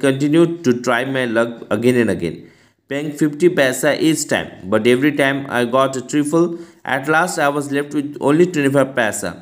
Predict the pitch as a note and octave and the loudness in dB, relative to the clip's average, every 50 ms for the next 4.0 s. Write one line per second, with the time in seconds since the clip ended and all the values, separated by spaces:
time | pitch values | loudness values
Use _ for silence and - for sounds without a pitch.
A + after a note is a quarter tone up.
0 | - _ _ _ - _ _ - A2 A2+ C#3 D#3 D3 C#3+ D3 C#3 C3+ C#3 D3 C#3 | -20 _ _ _ -20 _ _ -6 -4 0 2 2 4 4 2 2 2 2 0 0
1 | C3+ C3+ - D#3 D3+ - E3 E3 E3 - D#3+ C#3+ C3+ C3 C3+ C3+ C#3 - C3 A#2 | 0 0 -4 -4 -2 0 -2 -2 0 2 2 4 4 4 2 0 0 0 -2 -2
2 | G#2+ F#2+ F2 E2+ D2+ - - - _ _ _ _ _ _ _ _ _ _ _ _ | -2 -4 -6 -8 -10 -12 -18 -20 _ _ _ _ _ _ _ _ _ _ _ _
3 | _ _ _ _ _ _ _ - - C#3 D3 C#3+ F3+ F3+ E3+ D#3+ F3 - - | _ _ _ _ _ _ _ -8 -6 -6 -2 2 4 4 4 2 -2 -10 -12